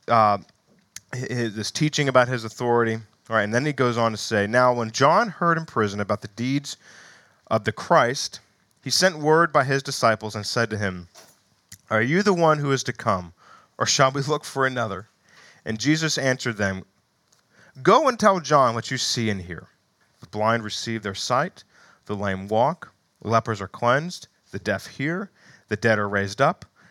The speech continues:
and the poor have good news preached to them. And blessed is the one who is not offended by me.'" I think what we're seeing here in this first section is that Jesus, right, the reason that we're restless outside of his authority is because we have real questions,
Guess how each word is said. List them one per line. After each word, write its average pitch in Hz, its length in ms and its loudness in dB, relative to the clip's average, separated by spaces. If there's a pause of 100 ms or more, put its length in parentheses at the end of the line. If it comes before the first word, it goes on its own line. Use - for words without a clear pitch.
(160)
and 110 100 -6
the 104 60 -6
poor 151 300 0
have 135 200 -2
good 131 140 -4
news 120 320 -6
preached - 380 -8
to 92 60 -12
them. 92 320 -12 (420)
And 113 180 -10
blessed 131 320 0
is 131 180 -6
the 127 80 -6
one 92 360 -6 (540)
who 110 140 -6
is 98 140 -6
not 95 180 -2
offended 87 380 -14
by 87 140 -12
me.'" 92 220 -18 (460)
I 104 80 -6
think 147 160 -6
what 131 100 -2
we're 117 80 -6
seeing 107 300 -6
here 98 160 -2
in 95 60 -6
this 90 120 -12
first - 260 0
section - 300 -4
is 90 120 -6
that 95 100 -10
Jesus, 117 520 -4 (640)
right, 120 180 2
the 117 100 -4
reason 156 300 2
that 135 80 0
we're 123 120 -2
restless 117 500 2
outside 110 640 2 (360)
of 107 100 -4
his 110 160 -2
authority 104 360 -2
is 92 100 -12
because 101 320 -10
we 104 80 -6
have 107 160 -4
real 120 160 2
questions, - 580 -4